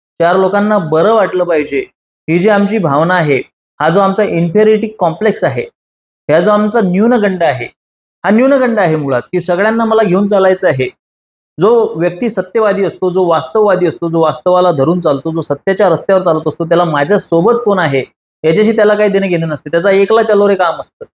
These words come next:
पण जेव्हा मी म्हणतो की बाबा मला काफिला बनता गया, लोक मिलते गए, आणि हे लोक मिळवण्याच्यासाठी, या लोकेशनेसाठी,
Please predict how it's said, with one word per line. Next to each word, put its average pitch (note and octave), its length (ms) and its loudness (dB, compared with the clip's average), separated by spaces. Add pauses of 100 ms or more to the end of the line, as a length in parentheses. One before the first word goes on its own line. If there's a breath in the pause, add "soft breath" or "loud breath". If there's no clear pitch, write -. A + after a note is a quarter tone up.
(840)
पण G#3+ 180 2
जेव्हा B3 380 2
मी D#4+ 100 -4
म्हणतो A#3 320 -4
की A#3 80 -8
बाबा A#3+ 160 -2
मला A#3 380 0
काफिला G3 680 0
बनता G3+ 320 0
गया, G3 220 0
लोक F#3+ 240 0
मिलते F#3 320 0
गए, F3+ 220 2 (600)
आणि F3+ 160 0
हे A3+ 200 2
लोक C4 260 2
मिळवण्याच्यासाठी, A3+ 1120 -2
या F3+ 100 2
लोकेशनेसाठी, E3+ 1120 0